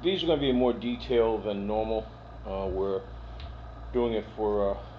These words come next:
client that, uh, is looking at, uh, at the whole collection. Uh, this is number five. Uh,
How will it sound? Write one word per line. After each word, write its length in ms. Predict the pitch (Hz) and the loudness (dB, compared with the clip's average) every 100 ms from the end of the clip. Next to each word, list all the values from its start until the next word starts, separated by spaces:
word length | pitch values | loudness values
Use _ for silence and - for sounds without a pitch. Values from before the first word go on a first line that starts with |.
| - - - - | -14 -12 -10 -2
client 400 | 110 107 101 - | 0 0 -2 -4
that, 380 | 95 - - 95 | -8 -8 -6 -4
uh, 140 | 92 - - - - - - - - - - - - - - - - - - - - - - - - | -4 -6 -12 -14 -12 -12 -12 -14 -14 -14 -12 -12 -10 -12 -14 -16 -14 -12 -12 -12 -12 -14 -16 -14 -10
is 80 | |
looking 300 | 101 98 95 | -8 -8 -10
at, 160 | 90 90 - 90 | -10 -12 -12 -12
uh, 880 | 90 87 - - - - - - | -10 -10 -12 -16 -16 -14 -12 -12
at 80 | - | -8
the 80 | 92 | -6
whole 160 | 90 85 | -4 -6
collection. 340 | 87 85 80 - - - - - - - - - | -6 -6 -6 -10 -12 -16 -14 -12 -10 -10 -10 -4
Uh, 120 | 98 107 | 0 0
this 180 | - | 0
is 100 | 110 | -2
number 220 | 117 113 85 101 | 0 0 0 2
five. 300 | 92 87 - - | 2 2 -4 -8
Uh, 720 | - - - - - - 58 | -8 -10 -16 -14 -14 -12 -10